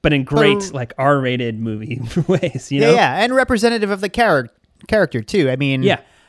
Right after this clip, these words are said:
Speaker 2: um, I think, you know, not unlike,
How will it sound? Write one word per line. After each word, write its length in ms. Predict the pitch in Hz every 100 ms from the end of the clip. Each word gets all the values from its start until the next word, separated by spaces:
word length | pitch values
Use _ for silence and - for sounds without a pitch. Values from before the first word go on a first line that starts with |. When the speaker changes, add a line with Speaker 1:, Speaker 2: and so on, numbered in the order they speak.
| _ -
Speaker 2:
um, 500 | 160 151 143 135 131 _ _ _ _ _ _ -
I 100 | 170
think, 420 | 202 180 - - _ _ _ _ _ _ _ _ _ _ _ _ _
you 140 | 214 180
know, 140 | 143
not 240 | 156 175 165
unlike, 680 | 170 165 160 160 - -